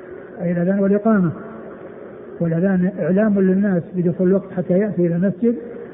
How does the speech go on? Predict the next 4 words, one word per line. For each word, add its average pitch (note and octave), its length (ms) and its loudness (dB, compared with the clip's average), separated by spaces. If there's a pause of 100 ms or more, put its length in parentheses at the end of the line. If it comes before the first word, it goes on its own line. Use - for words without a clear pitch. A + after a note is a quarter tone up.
(580)
والإقامة A3+ 840 2
إعلام A#3+ 360 4
للحاضرين G3+ 840 2 (920)
بإقامة G#3+ 520 4